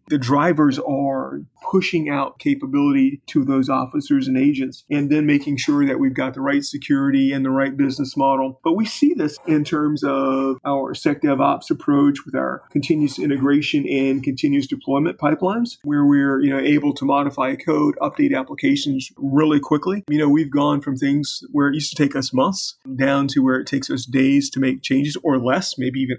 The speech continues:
hours in some cases. So that translates into real capability that officer agent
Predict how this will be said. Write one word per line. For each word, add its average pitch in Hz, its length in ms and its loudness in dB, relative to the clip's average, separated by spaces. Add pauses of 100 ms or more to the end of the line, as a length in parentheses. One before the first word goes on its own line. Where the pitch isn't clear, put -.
hours 147 360 0
in 156 100 -2
some 170 200 -4
cases. 185 560 -4
So 151 520 4
that 190 180 0
translates 185 680 -4
into 147 600 0
real 175 340 2
capability 165 800 0
that 131 340 -2
officer 147 400 -4
agent 143 220 0